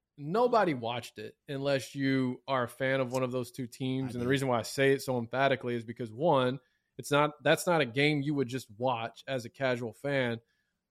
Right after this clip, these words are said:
Speaker 1: or, or, or a big fan looking for a good game to watch, but it wasn't even on, like, a channel. It was only on the E S P N app, which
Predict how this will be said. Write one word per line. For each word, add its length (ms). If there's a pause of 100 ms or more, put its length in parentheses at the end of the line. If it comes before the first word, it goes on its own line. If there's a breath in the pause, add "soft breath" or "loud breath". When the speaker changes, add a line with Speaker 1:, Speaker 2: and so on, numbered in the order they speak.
(140)
Speaker 1:
or, 180
or, 300
or 220
a 40
big 280
fan 300
looking 220
for 200
a 60
good 160
game 200
to 60
watch, 600
but 300 (440)
it 140
wasn't 300
even 180
on, 340
like, 320
a 60
channel. 480
It 80
was 380 (580)
only 340
on 480
the 80 (120)
E 60
S 160
P 180
N 120 (100)
app, 280 (100)
which 480